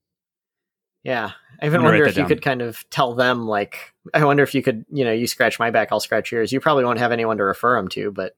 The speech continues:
Speaker 1: <laughs>
Speaker 2: Well, the problem is they already have the "I'll scratch your back," um, "you, you scratch mine" re-, relationship with another agent.
Speaker 1: With
Speaker 2: That's
Speaker 1: someone
Speaker 2: the
Speaker 1: else,
Speaker 2: challenge.
Speaker 1: yeah.
Speaker 2: Yeah.
Speaker 1: Gotcha.
Speaker 2: Um, so, so yeah, I would say, uh, other insurance lines is a really good one.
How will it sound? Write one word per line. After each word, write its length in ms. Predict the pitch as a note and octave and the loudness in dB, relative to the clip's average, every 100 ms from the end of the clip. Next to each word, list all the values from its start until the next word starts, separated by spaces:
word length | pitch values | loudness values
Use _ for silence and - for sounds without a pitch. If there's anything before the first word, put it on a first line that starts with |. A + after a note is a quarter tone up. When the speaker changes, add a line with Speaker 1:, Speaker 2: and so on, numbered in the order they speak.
| - | -14
Speaker 1:
<laughs> 280 | D#3 G#3+ - | -14 -12 0
Speaker 2:
Well, 100 | B2+ | 2
the 100 | C3+ | 4
problem 240 | D3 C3+ | 4 4
is 80 | A#2 | 2
they 100 | A2+ | 4
already 160 | A2+ G2 | 4 4
have 220 | G#2 G2 | 0 2
the 220 | G2+ G2 - - | 2 0 -2 -2
"I'll 140 | G2 | 0
scratch 340 | - A2 - | 2 0 2
your 100 | G#2+ | 2
back," 380 | G2+ G2 F#2+ - - _ _ | 4 2 0 -6 -14 _ _
um, 540 | A2 G2 F#2+ F2+ D#2+ - _ | -4 -2 -2 -4 -8 -18 _
"you, 220 | A2 G#2 | -6 -6
you 220 | - A2+ G#2+ | -6 -6 -4
scratch 320 | - G#2 - | -2 -2 0
mine" 280 | G#2 G2 G2 | 0 0 2
re-, 160 | G2 G2+ | 0 0
relationship 460 | G2+ F#2+ F2+ - | 0 2 2 2
with 80 | G2+ | 0
another 260 | F#2+ F#2+ F2+ | 0 2 2
agent. 400 | F2 F2+ G#2+ - | 2 2 0 0
Speaker 1:
With 100 | - | -4
Speaker 2:
That's 0 | |
Speaker 1:
someone 200 | - G2+ | -2 0
Speaker 2:
the 60 | F#2+ | 0
Speaker 1:
else, 240 | F#2+ F2 | 0 0
Speaker 2:
challenge. 340 | G#2+ G2 G#2 - | 0 0 -2 -4
Speaker 1:
yeah. 240 | F#2+ F2+ E2+ | -4 -2 -2
Speaker 2:
Yeah. 60 | |
Speaker 1:
Gotcha. 400 | - F#2+ - G2 - | -2 -2 -2 -4 -2
Speaker 2:
Um, 260 | G#2 G2 | 0 0
so, 260 | G2 G#2+ G#2 - _ | 2 0 0 -6 _
so 200 | - A#2+ | -4 0
yeah, 260 | A2 A2 G2 | 0 2 4
I 40 | |
would 140 | A2+ A#2+ | 4 2
say, 300 | A#2+ G#2+ G2 | 2 2 2
uh, 240 | G2 F#2 F2 - - - | 0 -2 -4 -16 -20 -10
other 220 | G#2+ G#2 G2 | -4 -2 -2
insurance 640 | F#2 G#2+ G2 - - - - | -4 -6 -8 -8 -8 -8 -10
lines 520 | G2 F#2+ G2 F#2+ - | -12 -10 -8 -8 -8
is 120 | G2+ | -6
a 120 | G2+ G2 | -6 -4
really 200 | G2 F#2 | -4 -6
good 140 | G2 | -6
one. 460 | F#2+ F#2 - - | -6 -6 -8 -12